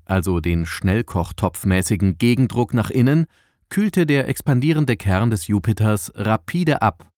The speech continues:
Und der Planet würde wieder zu seiner ursprünglichen Form kontrahieren, einer diffusen und friedlich durch den Kosmos schwebenden Gaswolke.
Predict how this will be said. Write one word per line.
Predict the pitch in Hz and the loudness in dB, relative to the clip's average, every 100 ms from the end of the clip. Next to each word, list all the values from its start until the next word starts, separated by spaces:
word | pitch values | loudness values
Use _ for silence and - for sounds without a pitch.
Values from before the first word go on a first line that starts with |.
| _ _ _ - | _ _ _ -2
Und | 156 - - | 0 -2 -4
der | 165 | -4
Planet | 160 156 160 208 | 0 2 2 0
würde | 151 151 151 139 | -2 0 0 0
wieder | 131 131 | 0 -2
zu | - 127 | -2 -2
seiner | 110 110 - | 0 0 0
ursprünglichen | 156 - 127 113 80 98 | -2 -2 0 0 0 -2
Form | - 87 87 | 0 0 0
kontrahieren, | 85 98 92 92 98 101 98 90 - _ _ _ - | 0 0 0 0 2 2 2 0 -2 _ _ _ -2
einer | 127 147 143 131 | 2 4 2 0
diffusen | 143 139 - 180 202 180 170 | -2 -2 -2 -2 0 2 2
und | 151 120 110 | 0 -2 -4
friedlich | - 185 196 156 139 - | -6 -8 -4 -2 -2 -4
durch | 95 85 | -6 -4
den | 82 | -6
Kosmos | 80 117 - 113 110 | -2 -2 -2 -2 -2
schwebenden | - - 85 80 85 104 123 | -2 -4 -2 -2 -2 -2 0
Gaswolke. | 82 73 - 87 85 82 87 78 | 0 0 -4 -4 -2 0 -2 -2